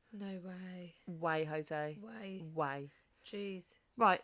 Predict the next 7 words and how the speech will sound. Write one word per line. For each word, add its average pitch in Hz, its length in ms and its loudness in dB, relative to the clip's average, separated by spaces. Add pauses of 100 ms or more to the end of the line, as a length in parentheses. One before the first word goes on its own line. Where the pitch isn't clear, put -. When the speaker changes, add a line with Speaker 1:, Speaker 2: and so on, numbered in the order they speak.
Speaker 2:
in 277 200 2
the 330 120 2
forty 330 560 -2
pound 262 360 2
self-care 254 600 2
saviours 226 480 0
box, - 640 -4